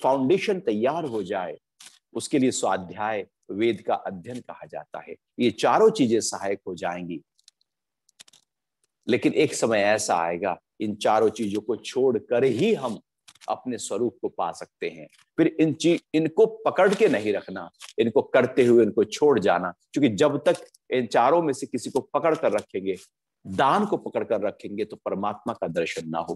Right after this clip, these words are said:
पाएगा। तप को पकड़ेंगे, यज्ञ को पकड़ना नहीं है, उसका रूप नहीं बनना, बस वो कृत्य करते जाना है। और वो कृत्य हमारे चित्त की सफाई है, एक foundation है,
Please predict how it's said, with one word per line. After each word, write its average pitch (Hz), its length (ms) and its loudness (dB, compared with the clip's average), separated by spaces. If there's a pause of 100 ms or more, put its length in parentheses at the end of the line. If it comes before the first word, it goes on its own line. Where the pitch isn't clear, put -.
पाएगा। 80 300 0
तप 165 560 -4
को 160 80 4
पकड़ेंगे, 101 480 -2
यज्ञ 113 340 2
को 107 140 -6
पकड़ना 214 680 0
नहीं 95 320 -8
है, 151 120 -10 (280)
उसका 151 260 2
रूप 160 340 4
नहीं 98 260 -2
बनना, 90 400 -6 (300)
बस - 360 0 (120)
वो 147 80 4
कृत्य 208 420 2
करते 143 360 0
जाना 85 300 -2
है। 80 240 -12 (320)
और 101 300 0 (140)
वो 131 100 6
कृत्य 165 580 2 (140)
हमारे 120 260 2
चित्त - 340 -6
की - 180 -2
सफाई 117 460 0
है, 101 240 -2 (260)
एक 113 120 -8
foundation 120 600 2
है, 87 200 -8